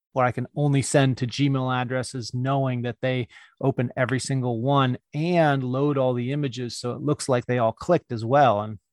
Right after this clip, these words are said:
then they'll have an insanely high <laughs> campaign rate, but you won't get the, the flow, the actual final metric for people to be measured on. I guess you're saying the,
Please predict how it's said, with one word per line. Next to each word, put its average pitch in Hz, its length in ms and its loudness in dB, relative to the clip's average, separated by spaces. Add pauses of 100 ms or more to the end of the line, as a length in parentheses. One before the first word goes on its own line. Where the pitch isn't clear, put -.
(160)
then 147 100 -4
they'll 127 100 2
have 123 140 4
an 113 80 -2
insanely 147 520 2
high 113 340 0 (180)
<laughs> - 160 -20
campaign 139 500 -4
rate, 117 320 -2 (500)
but 151 260 6 (340)
you 139 180 -4
won't 135 240 0
get - 220 -4
the, 113 420 -4
the 117 80 -8
flow, 120 480 -6 (200)
the 127 100 0
actual 131 300 0
final 147 500 0
metric 127 420 -6 (320)
for - 140 -12
people 139 320 -4
to 123 80 -6
be 131 100 0
measured 117 420 0
on. 107 360 -4 (480)
I 120 40 -6
guess 123 120 -4
you're - 40 -8
saying 123 280 -2
the, 113 200 -4